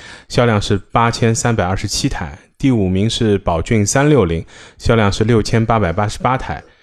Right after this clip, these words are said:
啊。第六名是比亚迪宋 MAX，销量是六千七百五十八台。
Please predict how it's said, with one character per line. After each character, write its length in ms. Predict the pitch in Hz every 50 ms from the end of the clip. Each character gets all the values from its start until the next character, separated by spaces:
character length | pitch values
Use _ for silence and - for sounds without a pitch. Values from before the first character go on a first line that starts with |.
| _ _ _ _ -
啊。 180 | - 87 82
第 140 | - - 127
六 140 | 123 139 131
名 160 | 120 107 104
是 220 | 101 - - 104 98
比 160 | - - 92
亚 220 | 101 113 117 117
迪 160 | 110 - 104
宋 280 | 110 - - 175 143 110
MAX， 480 | 113 117 110 101 - - - - - - - - - -
销 180 | - - 110
量 180 | 113 110 101 98
是 200 | - - - -
六 180 | 110 117 104
千 240 | 95 - - 117 120
七 160 | 117 - -
百 160 | 113 107 104 104
五 100 | 95 87
十 140 | 82 -
八 220 | 95 113 113 120 120
台。 260 | 95 90 76 73 -